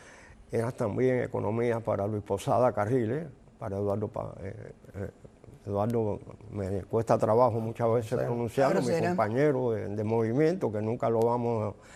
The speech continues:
Speaker 1: a, a marginar de nada, y mucho más también. Teníamos una serie de contactos dentro de Cuba, y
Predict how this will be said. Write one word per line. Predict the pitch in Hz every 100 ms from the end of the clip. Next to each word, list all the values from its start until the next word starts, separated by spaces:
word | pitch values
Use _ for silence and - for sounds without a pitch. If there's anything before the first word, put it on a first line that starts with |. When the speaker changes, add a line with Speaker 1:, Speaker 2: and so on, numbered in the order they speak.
| - - -
Speaker 1:
a, | 110
a |
marginar | 110 110 117 127 131
de | 120
nada, | 139 147 131 127 - - - -
y | - 190 214 233
mucho | 127 147 147
más | 151 170
también. | 170 135 147 170 151 - 123
Teníamos | 117 113 123 131 127
una | 127 123
serie | - 139 139 135
de | 123
contactos | 113 113 123 131 131 127
dentro | 131 143 127
de | 123
Cuba, | 151 135 107 - - - - - - 127
y | 123 120 117 113